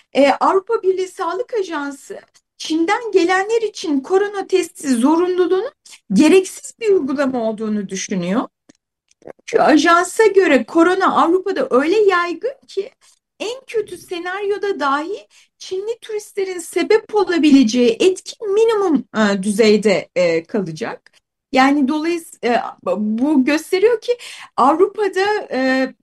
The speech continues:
bu şey bağışıklık, e, kitlesel bağışıklık çok yüksek seviyelerde olduğu için hani Çin'in çok da fazla etki etmesi beklenmiyor.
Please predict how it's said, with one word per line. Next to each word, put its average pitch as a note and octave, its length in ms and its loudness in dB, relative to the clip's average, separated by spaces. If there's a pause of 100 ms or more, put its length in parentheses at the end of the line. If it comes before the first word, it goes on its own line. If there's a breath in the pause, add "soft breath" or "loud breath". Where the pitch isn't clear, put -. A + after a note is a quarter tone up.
(120)
bu D#4 320 -6 (360)
şey B3+ 400 -6 (180)
bağışıklık, C4 1000 -4 (320 soft breath)
e, A#3+ 200 -2
kitlesel E4 600 -4
bağışıklık D#4+ 600 -2
çok - 220 -4
yüksek G#4 360 -4
seviyelerde C4+ 680 -2
olduğu E4+ 320 -4
için D#4+ 300 -6 (400 loud breath)
hani F4 260 -8
Çin'in A4 520 -6
çok - 340 -8
da A4 140 -2
fazla E4+ 340 -4
etki - 380 -4
etmesi F#4+ 560 -8
beklenmiyor. F#4 880 0